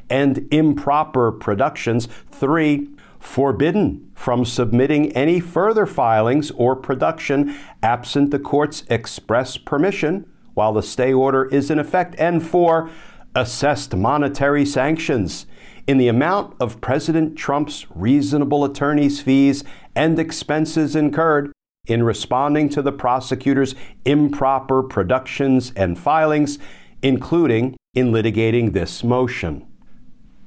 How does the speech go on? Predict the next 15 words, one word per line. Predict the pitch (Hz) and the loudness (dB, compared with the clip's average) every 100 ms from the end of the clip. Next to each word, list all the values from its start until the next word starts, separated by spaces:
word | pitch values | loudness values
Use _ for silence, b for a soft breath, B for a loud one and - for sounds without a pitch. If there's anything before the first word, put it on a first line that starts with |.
| - - | -10 -4
But | 123 | 0
wait, | 127 107 - | 2 2 0
there's | 107 110 | 0 0
more, | 104 73 - - - - - - - | 0 -2 -10 -20 -20 -20 -20 -20 -8
because | - - 110 104 95 - 117 | -4 0 0 0 -2 -8 -4
the | 117 | -2
defense | 117 - 156 160 - | -2 -4 -2 -2 -2
contends | - 98 120 120 92 85 | -4 -2 0 0 -2 -2
that | 98 101 B B B B B - | -2 -2 B B B B B -4
all | 120 147 170 | 0 2 0
of | 156 | 0
this | 170 214 - - - - - - | -2 -2 -4 -14 -18 -20 -20 -2
is | 139 - | 0 2
really | 113 165 185 170 | 2 4 4 0
just | - 147 143 - | 0 -2 -2 -6